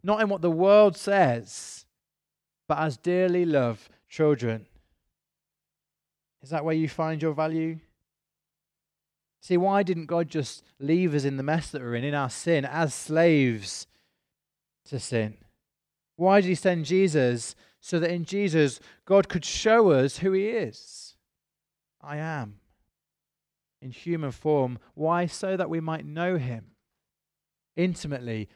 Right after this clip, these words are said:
personally, wonderfully, and enjoy a relationship with our Creator as children through faith in Jesus. Just let that sink in. The Lord of lords, the God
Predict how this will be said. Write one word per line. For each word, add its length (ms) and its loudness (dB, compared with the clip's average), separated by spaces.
personally, 880 0
wonderfully, 880 -2
and 140 -4
enjoy 540 4
a 40 6
relationship 540 4
with 220 2
our 140 2
Creator 760 2
as 240 0
children 880 0
through 200 -2
faith 400 -2
in 100 -10
Jesus. 760 -8
Just 180 -12
let 160 -4
that 240 0
sink 300 -6
in. 200 -6
The 80 -2
Lord 600 6
of 260 -4
lords, 400 2
the 100 -4
God 540 2